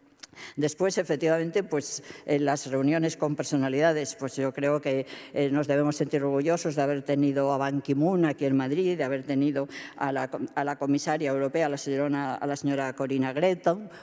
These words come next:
o haber permitido que gracias a los viajes, pues, haya podido tener las entrevistas también con el nuevo secretario general, con el señor Guterres,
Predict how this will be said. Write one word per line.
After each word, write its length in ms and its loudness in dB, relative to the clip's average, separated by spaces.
o 160 6
haber 240 2
permitido 640 4
que 140 0
gracias 440 0
a 60 2
los 140 0
viajes, 480 0
pues, 220 -2
haya 180 0
podido 340 0
tener 320 0
las 220 -4
entrevistas 680 0
también 400 2
con 160 0
el 60 0
nuevo 180 2
secretario 460 -4
general, 420 -2
con 140 -2
el 80 -4
señor 280 -2
Guterres, 580 0